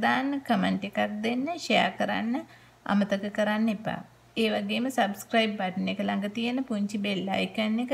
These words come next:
ක්ලික් කරන්න මගේ අලුත්ම වීඩියෝ බලා ගන්න. අපි එහෙනම් ඉතාම ඉක්මනින්, අ, රසම රසට පිපිඤ්ඤා එහෙම නැත්නම් කියුකම්බර් තක්කාලි සලාදයක් හදාගන්නේ කොහොමද කියලා බලමු.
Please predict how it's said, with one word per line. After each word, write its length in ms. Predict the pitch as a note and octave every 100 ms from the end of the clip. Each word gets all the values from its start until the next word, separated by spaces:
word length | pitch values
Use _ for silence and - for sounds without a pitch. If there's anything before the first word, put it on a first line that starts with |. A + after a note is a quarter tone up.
| C4
ක්ලික් 240 | A3 G3+
කරන්න 380 | - G3 G#3 A3 B3
මගේ 340 | A3 G3 G3+
අලුත්ම 400 | F#3+ F#3+ F#3+ - A#3
වීඩියෝ 480 | G#3+ F#3 F#3 G3 A#3
බලා 360 | A3+ G3 -
ගන්න. 340 | F3 F3+ F#3+ G3+ - - - - -
අපි 300 | - - - C4
එහෙනම් 400 | C#4 C4 C#4+ E4
ඉතාම 460 | C#4 - A3 A#3 B3+
ඉක්මනින්, 680 | A#3+ A#3 A3 A3+ B3+ F#4+ B4+ C#5+ - - - _
අ, 120 | - G#3
රසම 540 | G#3 F#3+ - - C4+ D#4+
රසට 440 | D#4+ B3+ C4+ C4 C#4
පිපිඤ්ඤා 560 | C#4 B3 - B3 B3+ C4+
එහෙම 140 | C4+ A#3
නැත්නම් 460 | B3 A#3+ A#3+ B3+
කියුකම්බර් 760 | B3+ A#3+ A3+ - B3 B3+ D4 A#4 - - - - -
තක්කාලි 560 | C4 B3+ - B3+ C4
සලාදයක් 680 | C#4+ A3+ A#3 A3+ A3+ B3+ C4
හදාගන්නේ 640 | A#3 G#3+ A3+ A3+ A#3 B3+ D#4+
කොහොමද 380 | C4+ A#3 A3 G#3+
කියලා 360 | A3 A3+ F4
බලමු. 400 | E4+ F#3+ D#3 D3+